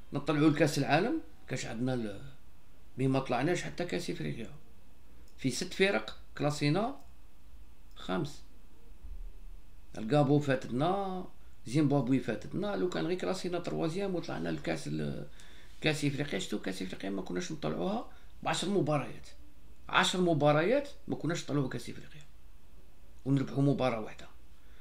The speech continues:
دونك الناس في هاد ال-، الأمثلة هادو ماشي نكذبوهم، نذكروهم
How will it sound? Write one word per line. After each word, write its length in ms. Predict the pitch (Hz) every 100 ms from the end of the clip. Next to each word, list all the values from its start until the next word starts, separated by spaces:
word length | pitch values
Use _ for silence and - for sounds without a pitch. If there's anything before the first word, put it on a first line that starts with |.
| -
دونك 160 | - -
الناس 520 | 160 208 233 - - - - - - - - - - - - - - - - -
في 140 | - 151
هاد 180 | 160 156
ال-، 160 | 147
الأمثلة 800 | 143 127 107 - 143 143 143 135
هادو 300 | 156 233 247 - - - - - - - -
ماشي 200 | 131 220
نكذبوهم، 600 | 202 175 127 139 110 95 - - - - - - - - -
نذكروهم 640 | 143 143 - 139 135 95